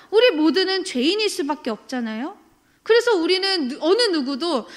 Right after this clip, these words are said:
죄를 스스로 씻어낼 수도 없고 죽음에서 스스로 벗어날 수도 없는 그런 존재란 말이에요. 그런데 이런 비천한, 비참한 우리의 처지를 오직 하나님이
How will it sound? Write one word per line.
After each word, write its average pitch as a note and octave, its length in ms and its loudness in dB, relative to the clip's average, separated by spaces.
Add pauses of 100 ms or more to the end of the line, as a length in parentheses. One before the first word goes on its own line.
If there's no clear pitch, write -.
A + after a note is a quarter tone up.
(140)
죄를 G4+ 460 4
스스로 A#4+ 400 0
씻어낼 B4 500 -2
수도 D#4+ 280 -6
없고 A#3 560 -4 (280)
죽음에서 F4 600 0
스스로 A#4 460 -2
벗어날 G4 480 -2
수도 C#4 260 -8
없는 B3 340 -4 (340)
그런 A#4 420 -2
존재란 B3+ 600 -2
말이에요. G#3 380 -16 (600)
그런데 A#4 320 4
이런 F#4+ 440 4 (340)
비천한, D4+ 800 -2
비참한 A4 580 -2
우리의 C#4+ 340 -2
처지를 G4 680 -2 (560)
오직 D#4+ 380 0
하나님이 B4 800 -4